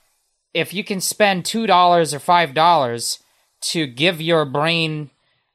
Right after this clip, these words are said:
a little shoot of endorphins and escape from the horrors of the,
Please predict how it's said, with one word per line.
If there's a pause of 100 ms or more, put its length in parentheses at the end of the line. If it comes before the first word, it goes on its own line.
a
little
shoot
of
endorphins
and
escape
from
the
horrors
of (340)
the,